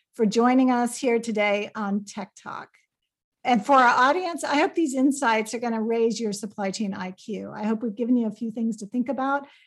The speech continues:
And I want you to go back and look at your business and look for those opportunities to increase your agility or reduce the fragile nature of your current supply chains.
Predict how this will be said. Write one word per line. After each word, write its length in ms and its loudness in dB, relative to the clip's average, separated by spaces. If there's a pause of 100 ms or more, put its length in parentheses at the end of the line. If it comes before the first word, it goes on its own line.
(100)
And 100 -4
I 40 2
want 200 -2
you 80 -6
to 60 -4
go 160 0
back 440 0
and 360 2
look 180 -2
at 60 -8
your 220 0
business 680 -2
and 220 2
look 160 -2
for 120 -6
those 220 -2
opportunities 1080 0 (400)
to 280 -2
increase 680 4
your 160 2
agility 720 0
or 400 -6
reduce 720 -4 (200)
the 80 -6
fragile 440 0
nature 360 -4
of 120 -4
your 120 -4
current 380 -10
supply 380 -12
chains. 500 -14